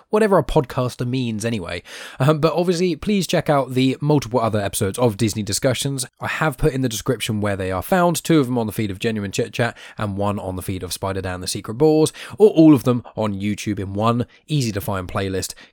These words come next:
'cause it's in the description. Also, Ria did mention about an hour and fifteen minutes, a Latina review site. So I've included a link in the description to that, where some Latino film critics review Pixar's Coco. Lots of fun there. And obviously make sure you check out Spider Dan and the Secret Balls,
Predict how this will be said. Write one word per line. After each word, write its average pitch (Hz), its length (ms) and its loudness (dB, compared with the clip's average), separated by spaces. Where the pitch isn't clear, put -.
'cause 101 200 -4
it's 87 140 -6
in 92 80 -8
the 90 60 -10
description. - 560 -6
Also, 175 360 4
Ria 180 300 6
did 165 160 2
mention 151 360 0
about 110 280 -2
an 113 80 -6
hour 127 220 0
and 120 100 -2
fifteen 120 400 -2
minutes, 131 440 -2
a 113 280 -2
Latina 139 560 -4
review 123 360 0
site. 175 400 0
So 131 100 -2
I've 110 80 0
included 113 320 -2
a - 20 -2
link 110 220 -4
in 175 120 0
the 143 80 4
description 110 480 -4
to 117 260 -2
that, 113 400 -2
where 101 180 -2
some 101 220 -4
Latino 120 380 -4
film 110 200 -4
critics 101 420 -6
review 98 220 -4
Pixar's - 540 -6
Coco. 175 500 0
Lots - 200 -6
of - 80 -8
fun 92 220 -4
there. 107 220 -2
And 226 100 -2
obviously 190 200 0
make 175 200 -2
sure 170 140 -2
you 147 100 2
check 139 280 -4
out 131 160 -2
Spider 165 300 2
Dan 139 180 2
and 120 100 -4
the 107 40 -4
Secret 117 360 -4
Balls, 180 420 4